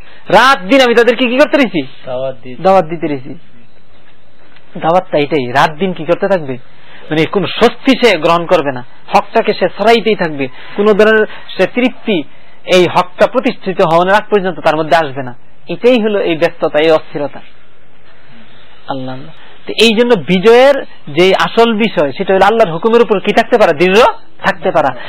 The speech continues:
Speaker 1: যারা নাকি জেহাদের ক্ষেত্রটা কঠিন হওয়ার কারণে, কুরহুন করে দিয়েছেন আল্লাহ তাআলা, এই কারাতের কারণে ক্ষেত্রটাকে ছাইরা দিছে,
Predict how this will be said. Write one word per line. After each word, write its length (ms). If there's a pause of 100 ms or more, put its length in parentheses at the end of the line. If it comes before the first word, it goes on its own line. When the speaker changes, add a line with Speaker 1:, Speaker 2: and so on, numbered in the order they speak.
(300)
Speaker 1:
যারা 240
নাকি 260
জেহাদের 580
ক্ষেত্রটা 680
কঠিন 260
হওয়ার 160
কারণে, 240
কুরহুন 300
করে 140
দিয়েছেন 220
আল্লাহ 200
তাআলা, 180 (480)
এই 60
কারাতের 580
কারণে 300
ক্ষেত্রটাকে 480
ছাইরা 260
দিছে, 300